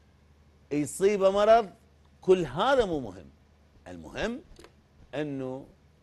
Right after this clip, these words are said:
تبقى الأزمة السياسية لحين ما أجيب كلمتي راس مالي. هذا باختصار وضعنا السياسي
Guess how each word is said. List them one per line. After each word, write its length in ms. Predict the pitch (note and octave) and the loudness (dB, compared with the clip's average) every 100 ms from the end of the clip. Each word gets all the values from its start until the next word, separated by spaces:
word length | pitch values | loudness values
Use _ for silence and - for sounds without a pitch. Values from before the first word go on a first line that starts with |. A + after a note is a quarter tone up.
| - | -10
تبقى 280 | E3+ - F3 | -10 -6 -8
الأزمة 400 | F3 E3+ D#3 F3 | -6 -8 -10 -12
السياسية 680 | - F3+ F3 E3+ F#3+ F#3+ F#3 | -12 -8 -6 -8 -10 -12 -10
لحين 560 | D#3+ - A3+ G3+ A2 - _ _ _ _ _ | -12 -10 -6 -6 -8 -16 _ _ _ _ _
ما 280 | A2+ A#2 A2 | -14 -12 -12
أجيب 340 | G2+ D3 C3 - | -10 -10 -12 -12
كلمتي 580 | B2 D#3 F#3+ E3 G3 G3 - _ _ _ _ _ | -14 -12 -12 -12 -12 -14 -18 _ _ _ _ _
راس 260 | G2+ F#2+ - | -14 -14 -16
مالي. 140 | D#2 - _ _ _ _ _ _ _ _ - | -20 -20 _ _ _ _ _ _ _ _ -6
هذا 380 | C#4 C#4 B3 | -2 0 2
باختصار 760 | G#3+ - G#3 F#3 G#3 G3+ G3+ G3 - _ _ _ _ - | 0 -4 -10 -2 0 2 0 -4 -12 _ _ _ _ -2
وضعنا 340 | E3+ F3+ C#3 | 0 0 -4
السياسي 580 | B2 - A2+ F#2 E2+ - | -10 -10 -8 -8 -10 -18